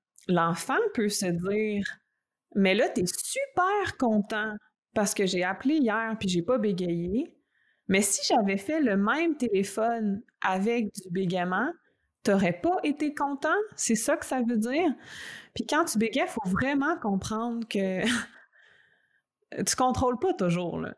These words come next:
tu sais. C'est bien correct de même, là. C'est bien correct que ton téléphone, tu l'aies fait puis qu'il y ait du, du bégaiement. Ce qui importe le plus, c'est que tu l'aies fait. Puis encore là, si t'es trop fatigué pour appeler puis ça te tente pas, c'est correct aussi. <laughs> Bref. Euh,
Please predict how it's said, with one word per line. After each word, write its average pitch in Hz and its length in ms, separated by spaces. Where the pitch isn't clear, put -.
tu 208 100
sais. 220 140
C'est 226 100
bien 254 160
correct 349 300
de 277 260
même, 302 140
là. 247 220
C'est 240 140
bien 233 180
correct 277 380
que 240 100
ton 220 220
téléphone, 220 460
tu 240 160
l'aies 190 140
fait 226 360
puis 214 340
qu'il 202 180
y - 20
ait 196 40
du, 202 880
du 202 840
bégaiement. 190 440
Ce 285 80
qui 202 100
importe 226 260
le 202 100
plus, 320 160
c'est 214 160
que 190 100
tu 185 160
l'aies 175 260
fait. 214 280
Puis 214 120
encore 202 260
là, 269 120
si 262 120
t'es 208 100
trop 220 180
fatigué 185 420
pour 202 200
appeler 190 340
puis 208 80
ça 175 120
te 175 80
tente 160 180
pas, 208 80
c'est 170 140
correct 160 280
aussi. - 200
<laughs> 240 240
Bref. 190 320
Euh, 180 380